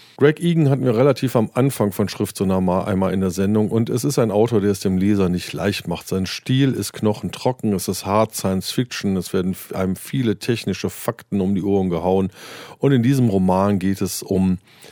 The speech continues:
Wissenschaft und Philosophie und darum,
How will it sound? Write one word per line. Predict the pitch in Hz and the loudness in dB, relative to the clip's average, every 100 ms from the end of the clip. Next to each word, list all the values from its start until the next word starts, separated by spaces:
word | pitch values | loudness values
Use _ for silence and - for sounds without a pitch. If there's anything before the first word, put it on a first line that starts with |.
| - - | -18 -4
Wissenschaft | 107 135 110 - 101 98 - | 0 0 -2 0 0 0 -4
und | 107 92 | -6 -4
Philosophie | - 92 87 87 - 110 107 107 | -2 -2 -2 -4 -4 -4 -2 -2
und | - 101 95 - - - _ - | 0 0 0 -6 -16 -20 _ 0
darum, | 104 110 107 104 | 2 4 4 2